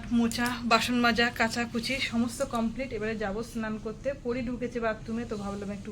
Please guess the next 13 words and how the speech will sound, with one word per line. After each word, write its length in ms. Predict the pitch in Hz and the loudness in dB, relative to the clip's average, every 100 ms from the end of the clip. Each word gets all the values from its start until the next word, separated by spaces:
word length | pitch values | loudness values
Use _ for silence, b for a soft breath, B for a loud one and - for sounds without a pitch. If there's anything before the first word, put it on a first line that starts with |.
| 190 | -8
বসে 180 | 196 311 294 | -8 -6 -4
তোমাদের 240 | 220 202 | -2 -4
সঙ্গে 180 | 214 196 190 | -6 -6 -6
গল্প 160 | 180 196 190 | -8 -10 -8
করে 140 | 190 185 | -8 -8
নিই। 100 | 185 - B B B B - | -10 -12 B B B B -6
সব 140 | 285 285 - | -2 -2 -2
কাজ 100 | 277 285 | -4 -4
তো 40 | 262 | -4
তোমাদের 240 | 240 233 233 | -2 -4 -4
সঙ্গে 180 | 240 233 | -6 -6
শেয়ার 200 | 226 208 208 | -4 -6 -4
করা 160 | 220 | -4